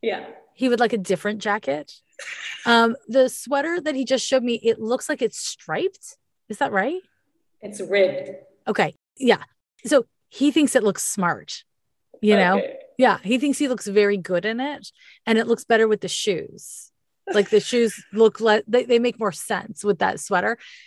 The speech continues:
Speaker 2: The jacket, he would like it for you to throw it away and get him a better jacket because he does, he doesn't like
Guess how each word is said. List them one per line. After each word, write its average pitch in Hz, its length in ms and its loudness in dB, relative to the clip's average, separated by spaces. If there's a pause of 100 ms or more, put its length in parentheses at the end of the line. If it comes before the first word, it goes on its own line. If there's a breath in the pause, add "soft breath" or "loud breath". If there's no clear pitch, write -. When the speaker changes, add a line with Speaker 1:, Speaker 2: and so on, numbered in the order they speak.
(200 loud breath)
Speaker 2:
The 233 120 4
jacket, 254 420 0
he 269 120 -4
would 226 160 2
like 208 240 2
it - 140 -8
for 196 80 -4
you 196 160 -2
to 180 100 -6 (240)
throw 254 300 6
it 311 80 2
away 190 680 -2 (300 loud breath)
and 214 160 -2
get 233 100 2
him 240 100 0
a 208 60 2
better 180 380 -2
jacket 175 560 -4
because 208 240 -4
he 214 100 -4
does, 196 420 0 (580)
he 214 100 -6
doesn't 294 220 -6
like 233 120 -6